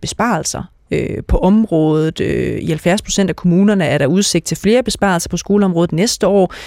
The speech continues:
De budgetter, som, øh, kommunalpolitikerne har siddet og, og forhandlet, skriver Folkeskolen punktum D K.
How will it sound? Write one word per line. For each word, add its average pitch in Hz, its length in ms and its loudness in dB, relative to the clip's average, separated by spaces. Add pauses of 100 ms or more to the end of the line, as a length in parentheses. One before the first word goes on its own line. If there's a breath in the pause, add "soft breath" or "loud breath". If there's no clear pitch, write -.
(200 loud breath)
De 190 80 0
budgetter, 180 320 0
som, 160 260 0
øh, 151 160 0
kommunalpolitikerne 175 720 0
har 170 80 0
siddet 175 260 0
og, 156 320 0
og 147 120 -2
forhandlet, 170 340 0
skriver 165 200 -2
Folkeskolen 165 760 0
punktum 196 440 0
D - 20 -20
K. - 60 -18